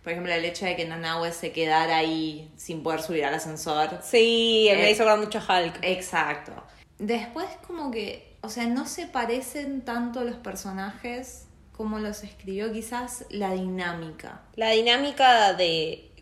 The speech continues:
Speaker 2: camaradería de esta
Speaker 1: Ujú.
Speaker 2: gente que son extraños y también son todos misfits.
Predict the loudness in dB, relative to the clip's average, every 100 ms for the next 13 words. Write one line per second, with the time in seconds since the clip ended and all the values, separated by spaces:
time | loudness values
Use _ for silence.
0 | _ 0 2 2 2 2 0 2 6 8
1 | 6 4 2 -2 -4 -4 -2 -4 -4 -6
2 | -6 -8 -8 -10 -2 0 0 -2 -6 -10
3 | -8 -8 -8 -10 -10 -10 -10 -12 -12 -14
4 | -14 -12 -12 -16 -20